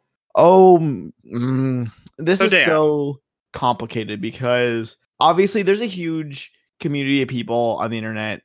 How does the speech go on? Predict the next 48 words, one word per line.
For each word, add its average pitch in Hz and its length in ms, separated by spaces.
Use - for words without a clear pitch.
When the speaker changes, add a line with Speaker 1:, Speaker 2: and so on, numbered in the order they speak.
Speaker 1:
and 123 380
elsewhere 110 680
that 160 180
really 208 380
wanted 147 420
Dan 123 260
to 117 60
get 113 220
removed 110 320
from 110 120
the 107 80
game. 98 460
And 107 380
I 107 80
feel 139 160
like - 220
it's 147 140
obvious 156 360
at 151 80
this 131 120
point 127 240
that 110 100
C 127 140
B 113 160
S 110 280
Survivor 113 520
was 104 140
just 120 240
unequipped 147 800
to 165 120
deal 113 360
with 107 260
something 147 500
as 123 360
horrible 123 520
as 113 160
what's 117 300
been 110 180
happening 104 460
in 110 140
this 131 160
season. 135 560
Speaker 2:
Mm-hmm. 120 360
Speaker 1:
They 151 160
reacted 147 560
in 131 180
a 135 100
way, 123 520